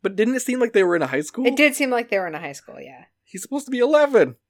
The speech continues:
Speaker 2: I always, like, pictured him to be the same age as, like, my older, like, neighbor who was, like, maybe in eighth grade at this point.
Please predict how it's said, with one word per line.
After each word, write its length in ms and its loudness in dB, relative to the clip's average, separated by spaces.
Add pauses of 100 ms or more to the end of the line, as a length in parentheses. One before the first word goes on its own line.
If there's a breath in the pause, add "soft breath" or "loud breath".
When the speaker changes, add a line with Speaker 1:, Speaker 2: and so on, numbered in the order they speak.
(120)
Speaker 2:
I 260 6
always, 280 0
like, 260 0
pictured 300 -4
him 180 -6
to 60 -8
be 80 -2
the 100 -4
same 240 -6
age 200 -4
as, 120 -8
like, 220 -4
my 160 -4
older, 460 -4
like, 220 -8
neighbor 580 -8
who 80 -10
was, 180 -8
like, 340 -8
maybe 300 -8
in 120 -8
eighth 300 -12
grade 240 -10
at 160 -10
this 140 -16
point. 240 -20